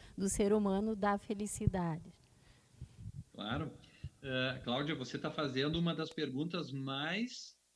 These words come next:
Speaker 2: ah, profundas da humanidade desde quando começamos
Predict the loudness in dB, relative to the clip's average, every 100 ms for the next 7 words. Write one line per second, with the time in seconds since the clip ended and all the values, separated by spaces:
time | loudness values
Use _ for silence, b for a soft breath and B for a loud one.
0 | _ -8 -4 -2 -2 -2 0 0 0 0
1 | 0 0 0 0 -2 0 0 2 6 6
2 | 6 2 0 2 2 2 2 0 0 -2
3 | -2 0 0 0 -2 -2 -2 -2 -2 -2
4 | -2 0 0 0 -4 -10